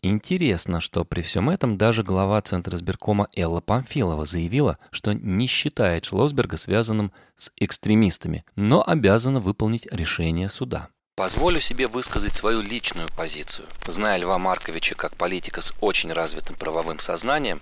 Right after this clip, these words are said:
как убеждённого противника так называемого «умного голосования» и жёсткого принципиального политического оппонента Навального и его сторонников,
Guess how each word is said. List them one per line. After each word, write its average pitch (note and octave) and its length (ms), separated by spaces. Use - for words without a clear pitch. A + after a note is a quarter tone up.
как - 220
убеждённого A#2 560
противника G2+ 640
так - 200
называемого F2 800
«умного E2+ 400
голосования» E2 760
и G#2 220
жёсткого F#2 520
принципиального D#2+ 720
политического E2+ 720
оппонента E2+ 480
Навального D#3 480
и - 160
его D2+ 160
сторонников, - 580